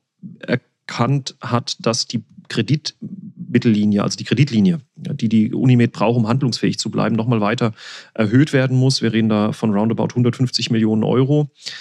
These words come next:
äh, die die mehr brauchen. Das hängt einfach auch vor allen Dingen damit zusammen, dass die Ergebnisse, die Jahresergebnisse in dieser Unimed wirklich alles andere als berauschend und gut sind.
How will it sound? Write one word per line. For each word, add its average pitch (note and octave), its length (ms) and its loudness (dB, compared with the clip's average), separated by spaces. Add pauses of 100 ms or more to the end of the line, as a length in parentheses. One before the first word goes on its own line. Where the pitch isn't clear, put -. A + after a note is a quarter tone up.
(260)
äh, G#2+ 180 -2
die G#2 120 2
die A2+ 100 2
mehr G#2 240 2
brauchen. C3 380 0
Das A#2+ 160 0
hängt B2 160 0
einfach A2 260 -2
auch - 140 -2
vor - 180 -4
allen G#2+ 120 0
Dingen A2+ 120 0
damit G#2 260 0
zusammen, A2+ 320 0
dass A2 160 -2
die A2 180 -4
Ergebnisse, A2 500 0
die G2 80 -4
Jahresergebnisse A2 760 0
in - 100 -2
dieser G#2+ 260 -2
Unimed A2+ 400 -2
wirklich - 260 -6
alles A2+ 240 -2
andere A#2 300 -2
als - 160 -6
berauschend A2 480 -2
und G2 100 -8
gut C3+ 240 -2
sind. F3+ 300 0